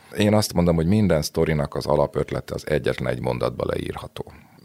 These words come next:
Nekem mindig ez szokott lenni, hogy gyűjtögetem az ötleteket, gyűjtögetem a háttereket, és aztán mikor mihez van kedvem, ahhoz hozzáállok. És, ö,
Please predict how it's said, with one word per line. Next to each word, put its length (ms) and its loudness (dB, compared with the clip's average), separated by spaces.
Nekem 380 2
mindig 220 2
ez 140 4
szokott 640 -2
lenni, 240 2
hogy 240 2
gyűjtögetem 580 0
az 100 -4
ötleteket, 720 -2
gyűjtögetem 540 -2
a 40 -10
háttereket, 640 -2
és 80 -6
aztán 260 -4
mikor 440 -2
mihez 320 -2
van 160 -2
kedvem, 360 -2
ahhoz 240 -2
hozzáállok. 800 -4
És, 440 -2
ö, 220 2